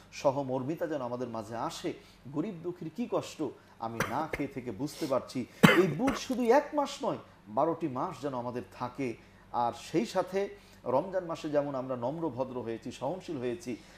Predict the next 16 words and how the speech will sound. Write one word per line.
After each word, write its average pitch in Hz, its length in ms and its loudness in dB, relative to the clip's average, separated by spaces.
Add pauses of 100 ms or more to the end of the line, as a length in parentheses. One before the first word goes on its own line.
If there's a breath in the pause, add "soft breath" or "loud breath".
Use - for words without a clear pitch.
(120)
বাকি 117 260 0
সময়গুলো 131 580 0
যেন 170 140 0
আমরা 156 220 2
এরকম 156 340 -2
থাকতে 160 260 -2
পারি। 202 240 4 (320 loud breath)
আল্লাহ 135 220 0
যেন 135 100 -2
আমাদের 123 240 -2
সে 131 140 -6
তৌফিক 127 520 0
দান 117 240 -2
করেন। 117 260 -2
আল্লাহুম্মা 107 500 -2
আমিন। 107 340 -2